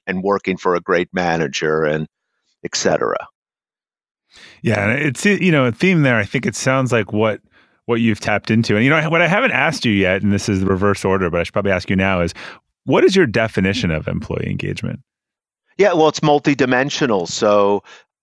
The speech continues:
Speaker 1: people have different things that drive them. So our, our, our formal engagement survey deals with all the, the typical areas that you would focus on:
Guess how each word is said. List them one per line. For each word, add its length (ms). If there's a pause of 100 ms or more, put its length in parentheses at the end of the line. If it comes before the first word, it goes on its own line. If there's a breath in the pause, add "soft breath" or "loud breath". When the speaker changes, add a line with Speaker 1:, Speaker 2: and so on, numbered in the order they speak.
(120)
Speaker 1:
people 300
have 320 (140)
different 360
things 300
that 120
drive 300
them. 180
So 280
our, 360
our, 280 (100)
our 160
formal 540
engagement 480
survey 400
deals 360
with 140
all 160
the, 180 (360 loud breath)
the 80
typical 680
areas 600
that 200
you 120
would 180
focus 500
on: 380